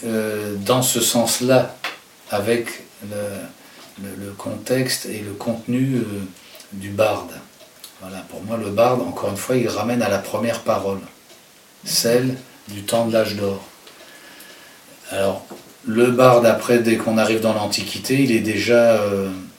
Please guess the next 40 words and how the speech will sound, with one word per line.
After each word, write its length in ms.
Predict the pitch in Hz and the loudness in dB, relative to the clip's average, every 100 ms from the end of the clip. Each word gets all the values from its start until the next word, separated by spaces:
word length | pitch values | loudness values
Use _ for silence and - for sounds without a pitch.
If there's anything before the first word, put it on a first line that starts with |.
| - 92 | -8 -4
dépossédé 920 | 92 123 123 120 - 120 113 123 127 | 2 4 4 4 4 4 4 4 4
de, 380 | 110 107 101 95 - - - - 95 | 0 -4 -6 -8 -14 -20 -20 -20 -14
de 120 | 95 | -10
toutes 220 | - 117 | -8 -2
ses 180 | - 117 | 0 -2
prérogatives. 840 | - 101 104 104 98 - 151 139 | -2 0 0 0 0 0 0 0
On 200 | 110 104 | -2 -4
en 80 | 104 | -2
a 100 | 117 | -2
fait 240 | - 113 | -2 -2
un 140 | 107 101 | -2 -2
druide 300 | 104 113 110 | -2 0 0
subalterne, 840 | - 98 98 92 123 135 139 104 - - - - - 277 | -2 0 0 2 0 2 2 -2 -6 -18 -20 -20 -16 -12
euh, 40 | 277 285 269 - - - - - - 90 90 | -12 -10 -12 -12 -18 -20 -20 -20 -16 -12 -8
qui 100 | - | -6
a 40 | |
des 120 | 92 90 | -4 -4
fonctions 440 | - 98 - 101 | -4 -6 -6 -6
très 160 | - - | -6 -6
particulières, 760 | 101 - 95 - 104 143 127 | -6 -8 -8 -8 -4 -2 -2
hein. 100 | 107 | -2
César, 500 | - 95 101 104 98 | -4 -2 -2 -2 -2
lui, 140 | 101 | -6
dans 140 | 104 101 | -6 -2
la 120 | 98 | -2
guerre 200 | 98 95 | -2 -4
des 100 | 98 | -4
Gaules, 220 | 101 104 | -4 -6
dit 160 | 101 98 | -6 -6
bien 200 | 98 104 | -6 -6
que 120 | - | -6
les 80 | 98 | -6
bardes 280 | 101 101 92 | -4 -6 -6
font 200 | - 131 | -4 -2
partie 300 | 120 104 - | 0 0 -2
de 60 | 101 | -6
la 100 | 98 | -4
caste 300 | 101 98 95 | -4 -4 -4
des 100 | 95 | -6
druides, 300 | 98 143 | -6 -6